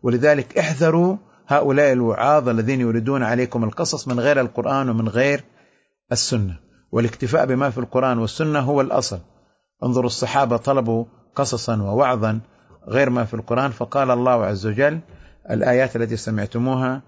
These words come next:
في أول سورة يوسف: "نحن نقص عليك أحسن القصص بما أوحينا إليك هذا القرآن وإن كنت من قبله لمن الغافلين". فالقرآن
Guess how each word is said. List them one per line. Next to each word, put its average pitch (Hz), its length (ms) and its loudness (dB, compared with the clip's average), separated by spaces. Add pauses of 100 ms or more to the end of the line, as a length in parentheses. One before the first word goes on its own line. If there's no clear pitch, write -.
(300)
في - 120 -6
أول 127 280 2
سورة 127 440 0 (560)
يوسف: 127 380 0
"نحن 143 260 -2
نقص 127 520 -2
عليك 120 440 0
أحسن - 460 -4
القصص 113 520 -6 (440)
بما 127 180 2
أوحينا 120 520 0
إليك 113 260 -2
هذا 107 240 0
القرآن 117 500 -2 (300)
وإن 117 160 0
كنت 113 280 -6
من 110 140 0
قبله 110 380 -2
لمن 104 240 -2
الغافلين". 95 640 -6 (400)
فالقرآن 160 640 -2